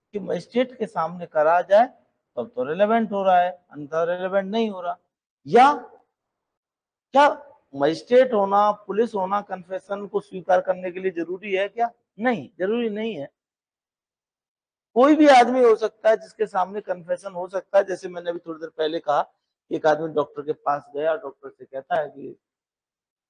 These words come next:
ऐसे ऐसे झगड़ा हो गया, मैंने भी उसको मार दिया। तो सामान्य आदमी के सामने confess कर लिया तो उसकी value क्या? वो वही value है। लेकिन जो बात magistrate के सामने स्वीकार की थी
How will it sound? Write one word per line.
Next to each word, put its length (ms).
ऐसे 220
ऐसे 120
झगड़ा 280
हो 140
गया, 140
मैंने 260
भी 200
उसको 220
मार 280
दिया। 200
तो 80
सामान्य 460
आदमी 280
के 100
सामने 320
confess 440
कर 120
लिया 320
तो 60
उसकी 300
value 320
क्या? 180
वो 160
वही 240
value 400
है। 80
लेकिन 580
जो 160
बात 260
magistrate 580
के 100
सामने 360
स्वीकार 460
की 220
थी 320